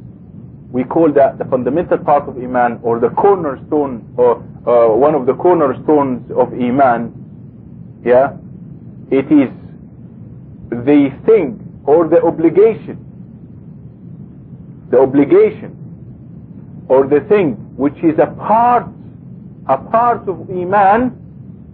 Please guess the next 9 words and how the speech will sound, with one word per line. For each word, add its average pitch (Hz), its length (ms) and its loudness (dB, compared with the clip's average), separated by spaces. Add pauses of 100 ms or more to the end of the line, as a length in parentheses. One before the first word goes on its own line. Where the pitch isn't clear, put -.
(120)
and 135 180 -2
without 185 360 2
it - 280 -8
there 113 80 -6
is 110 140 -10
no 107 120 -8
Iman. 90 280 -14 (3750)
This 143 160 2
is 165 200 2